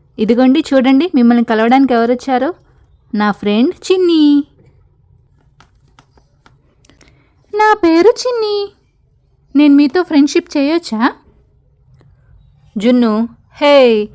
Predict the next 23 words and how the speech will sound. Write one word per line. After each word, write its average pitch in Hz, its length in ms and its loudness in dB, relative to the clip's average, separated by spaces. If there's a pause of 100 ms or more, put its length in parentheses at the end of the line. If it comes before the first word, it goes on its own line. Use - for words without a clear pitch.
(320)
నేను 247 200 0
నిన్ను 247 480 -2 (380)
బ్యాగ్స్ 196 480 -4
షాప్లో 254 360 -2
చూశాను. 226 560 -8 (400)
నువ్వు 214 280 -2
స్కూల్ 214 320 -4
బ్యాగ్ 254 200 -2
కొనేటప్పుడు 247 640 -4
పరిచయం 226 360 -6
అయ్యావు 254 280 -2
కదా? 185 480 -4 (1120)
ఆ, 302 100 4 (400)
అవునవును, 381 580 2
మనం 285 400 0 (140)
already 294 460 0
ఫ్రెండ్సే 403 460 -4
కదా. 302 420 -6 (440)
హాయ్ 392 420 -4
చిన్ని, 339 340 -2 (320)
నా 262 140 -2
పేరు 311 320 -2
మీనీ. 466 600 -2